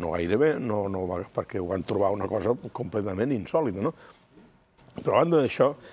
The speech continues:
Llull fa avenços absolutament increïbles, no?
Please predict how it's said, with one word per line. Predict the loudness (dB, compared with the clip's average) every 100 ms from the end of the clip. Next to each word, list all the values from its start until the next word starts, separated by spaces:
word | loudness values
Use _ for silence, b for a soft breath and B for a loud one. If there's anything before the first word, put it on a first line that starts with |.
| B -2
Llull | 2 2 2
fa | 0 0 0
avenços | 0 0 0 -4 -4 -6
absolutament | -6 -6 -6 -2 0 2 2 2 2
increïbles, | -2 -2 2 4 4 2 -2 -2
no? | -2